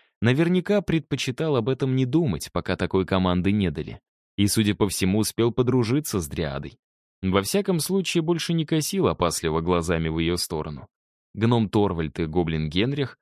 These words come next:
кузнецы, тоже были здесь. «Не сдох?» — улыбнулся гоблин. «Вот и славно. А то такой тушей закрыл бы последний проход под горами». «Рад, что ты в порядке», —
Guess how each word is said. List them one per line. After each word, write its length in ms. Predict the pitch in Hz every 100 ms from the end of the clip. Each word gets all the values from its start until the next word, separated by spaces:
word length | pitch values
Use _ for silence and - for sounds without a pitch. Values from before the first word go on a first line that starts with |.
| _ _
кузнецы, 580 | 120 101 98 87 - 156
тоже 360 | 107 131 143
были 240 | 98 85 87
здесь. 440 | 82 82 - - _ _ _ _ _ _ -
«Не 180 | 90
сдох?» — 380 | 110 151 208 - -
улыбнулся 520 | 95 85 87 85 87
гоблин. 420 | 80 78 76 90 _
«Вот 200 | 147 190
и 80 | 117
славно. 580 | 80 85 80 85 80 76 - _ _
А 140 | - 117
то 120 | 175
такой 320 | 196 185 208
тушей 360 | 190 214 185 165
закрыл 400 | 165 160 160 117
бы 140 | 98
последний 480 | 107 104 107 95 92
проход 400 | 101 110 98 90
под 160 | 90
горами». 480 | 90 92 82 67 - - _ _ _ _ _ _ -
«Рад, 360 | - 113 123
что 220 | - -
ты 140 | 101 113
в 100 | -
порядке», — 800 | 98 92 95 101 90 - 76 71